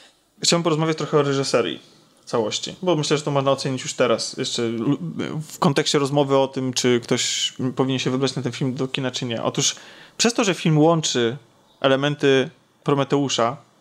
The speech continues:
jakieś wątki z Prometeusza i wątki z typowego filmu o obcym, jest tam pewne rozchwianie, jeśli chodzi o atmosferę i, i, i klimat w ogóle tego filmu. I Ridley Scott, który ma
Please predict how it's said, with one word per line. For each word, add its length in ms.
jakieś 260
wątki 260
z 40
Prometeusza 760
i 340
wątki 360
z 60
typowego 440
filmu 360
o 100
obcym, 420
jest 180
tam 80
pewne 260
rozchwianie, 460
jeśli 220
chodzi 260
o 60
atmosferę 580
i, 20
i, 40
i 40
klimat 320
w 40
ogóle 160
tego 180
filmu. 400
I 300
Ridley 300
Scott, 320
który 260
ma 200